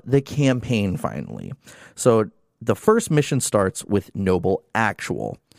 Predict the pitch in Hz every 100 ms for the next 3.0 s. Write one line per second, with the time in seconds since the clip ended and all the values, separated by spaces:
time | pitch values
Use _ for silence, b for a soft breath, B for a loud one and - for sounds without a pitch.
0 | b b - 98 98 104 95 139 117 120
1 | 101 - - - _ _ _ _ - 104
2 | 113 127 190 - 202 - 123 110 -